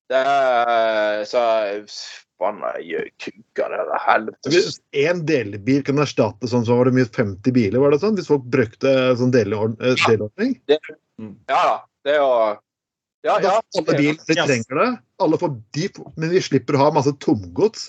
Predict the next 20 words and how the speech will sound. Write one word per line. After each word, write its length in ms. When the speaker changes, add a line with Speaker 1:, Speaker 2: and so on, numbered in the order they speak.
Speaker 2:
stående 680
parkert 560
rundt 220
i 40
byen, 300
men 100
alle 220
får 180
mye 320
bil 300
hvis 160
de 160
skulle 240
trenge 240
det. 140
Speaker 3:
Mm. 120
Speaker 1:
Ja. 160
Speaker 3:
Ja, 140
en 60
veld-, 220